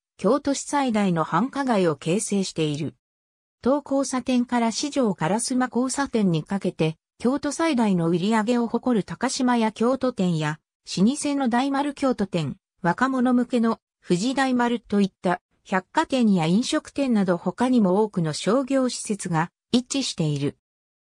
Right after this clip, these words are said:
当交差点付近から四条烏丸までの四条通り、及び河原町三条までの河原町通りや、四条通りから御池津までの寺町通、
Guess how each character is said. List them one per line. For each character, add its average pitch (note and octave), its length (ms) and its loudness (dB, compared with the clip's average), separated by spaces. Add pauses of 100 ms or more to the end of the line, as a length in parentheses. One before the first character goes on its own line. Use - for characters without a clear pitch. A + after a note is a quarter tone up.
(120)
当 C#4 240 0
交 C4+ 220 -2
差 C4 160 -6
点 C#4 240 -2
付 - 160 -16
近 C4+ 240 0
か F#3 140 -4
ら E3 100 -2
四 B3+ 160 -4
条 A3 160 2
烏 F3+ 400 -2
丸 B3+ 120 0
ま C4 120 0
で A3 120 2
の F3 120 0
四 F#3 180 -6
条 G3+ 220 0
通 G3 200 0
り、 D3 200 -6 (240)
及 G#3 240 2
び F#3+ 220 0 (220)
河 A#3 220 2
原 E4 160 2
町 D4+ 240 -4
三 C#4 320 -2
条 G#3 180 2
ま F3+ 140 0
で E3 120 0
の D3+ 120 -2
河 F3 240 0
原 C4 160 0
町 B3+ 380 -2
通 C4 200 2
り F#3 140 0
や、 D3+ 220 0 (260)
四 G3 160 -4
条 D4+ 240 2
通 D#4 220 0
り B3+ 120 -2
か G3+ 140 -2
ら F#3 120 2
御 A3+ 80 2
池 G3 200 -4
津 C4+ 220 -2
ま A3 140 2
で F#3 120 0
の D3 140 -2
寺 F3 320 -2
町 B3+ 260 -4
通、 G#3 380 -2